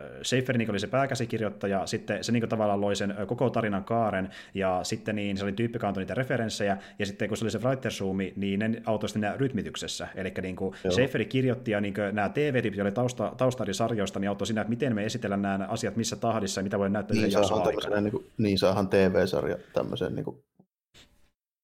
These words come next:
Speaker 2: formaattiin se sovitettua.
Speaker 1: Kyllä, kyllä. Ja tuohan toimii vähän eri tavalla eri tuotannoissa, mutta toisessa sanoen tämä meinaa sitä, että niin Schaeferillä itsellä oli tosi paljon valtaa siihen, että miten tämä tarina menee, ja se, sen jälkeen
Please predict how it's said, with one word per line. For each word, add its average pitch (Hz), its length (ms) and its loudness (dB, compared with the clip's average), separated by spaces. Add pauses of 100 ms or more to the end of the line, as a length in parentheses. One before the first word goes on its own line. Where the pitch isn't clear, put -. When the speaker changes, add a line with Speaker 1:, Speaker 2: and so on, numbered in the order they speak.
(240)
Speaker 2:
formaattiin 87 520 4
se - 60 -6
sovitettua. - 720 0
Speaker 1:
Kyllä, 95 340 0
kyllä. 92 340 -2 (160)
Ja 98 100 0
tuohan 127 300 2
toimii 139 280 2
vähän 117 160 4
eri 117 100 0
tavalla 110 240 2
eri 107 100 -2
tuotannoissa, 95 560 -2
mutta 92 380 -2
toisessa 117 240 0
sanoen 110 180 0
tämä 107 100 -2
meinaa 104 200 -2
sitä, 104 260 -2
että 98 160 -2
niin 95 180 -2
Schaeferillä 120 380 0
itsellä 101 260 -2
oli 92 100 -2
tosi 101 180 -4
paljon 92 220 -2
valtaa 95 260 0
siihen, 98 160 -2
että 98 120 -4
miten 101 260 0
tämä 82 100 -2
tarina 87 260 -4
menee, 87 300 -4
ja 82 80 -4
se, 87 260 -4 (200)
sen 95 140 -2
jälkeen 90 200 -2